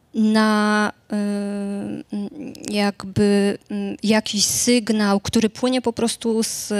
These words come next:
pamięci, czy, czy właśnie, e, ze wspomnień, czy z jakichś emocji, potrafi odmówić współpracy, tak? Że nie jest się w stanie na przykład wyjść na trening, który powinno się zrobić. E, więc to mnie bardzo interesuje, jak, e,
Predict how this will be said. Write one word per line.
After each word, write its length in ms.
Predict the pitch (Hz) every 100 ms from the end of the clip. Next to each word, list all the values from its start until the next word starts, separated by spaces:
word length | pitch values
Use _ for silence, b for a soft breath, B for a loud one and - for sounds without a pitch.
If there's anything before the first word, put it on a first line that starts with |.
| 196
pamięci, 1120 | - 208 208 208 226 247 - 208 196 196 196 220
czy, 440 | 226 196 196 - 202
czy 300 | - 196 190
właśnie, 480 | 190 196 190 202 190 - B B B
e, 240 | - 196 196
ze 140 | 196
wspomnień, 640 | 196 - - 214 226 202
czy 120 | 196 202
z 60 |
jakichś 260 | 202 202 -
emocji, 720 | 214 214 190 - - 240 294 B B
potrafi 460 | - 233 240 233 247
odmówić 480 | 233 240 240 220 -
współpracy, 840 | - - 226 - 226 185 - -
tak? 380 | - 190 208 208
Że 140 | 202
nie 200 | 208 220
jest 240 | 226 - -
się 100 | 208
w 40 |
stanie 300 | - 208 208
na 120 | 202
przykład 300 | 190 - 196
wyjść 380 | 180 208 202 -
na 140 | 196
trening, 460 | 185 220 220 214 208
który 340 | - - 196
powinno 480 | 196 196 190 214 196
się 160 | 185 196
zrobić. 600 | 185 180 175 - - - B B B B B
E, 260 | 202 202
więc 320 | 190 208 - -
to 120 | 233
mnie 180 | 240 240
bardzo 360 | 220 220 208
interesuje, 880 | 220 220 214 208 - 220 214 208 208
jak, 640 | 208 208 202 202 - - -
e, 340 | 214 208 208